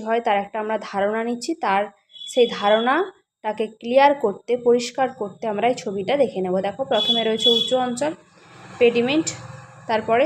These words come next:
তারপর রয়েছে ওয়াদি, তারপর বাজাদা, তারপর প্লায়া। Actually কি আমরা যদি এক ঝলকে বুঝে নিই, দেখো উঁচু পার্বত্য অঞ্চল, তার নিচে যে, যে প্রস্তরময় দেখো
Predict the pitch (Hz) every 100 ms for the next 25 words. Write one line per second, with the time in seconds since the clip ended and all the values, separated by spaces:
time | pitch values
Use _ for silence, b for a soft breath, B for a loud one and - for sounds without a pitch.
0 | - 220 208 220 214 214 - 233 208 -
1 | 190 214 247 294 381 - _ _ _ -
2 | 208 208 202 190 190 190 214 254 359 226
3 | 202 208 359 - - 190 165 160 - _
4 | _ _ - 254 - 311 302 302 302 285
5 | 247 254 254 254 254 262 - _ _ _
6 | 233 240 - _ _ _ _ _ 208 220
7 | 226 240 254 208 220 254 285 226 208 190
8 | 247 330 _ _ _ - 254 302 285 220
9 | 208 240 247 277 277 269 311 302 220 226
10 | 269 302 285 240 240 254 254 226 220 -
11 | 269 269 254 254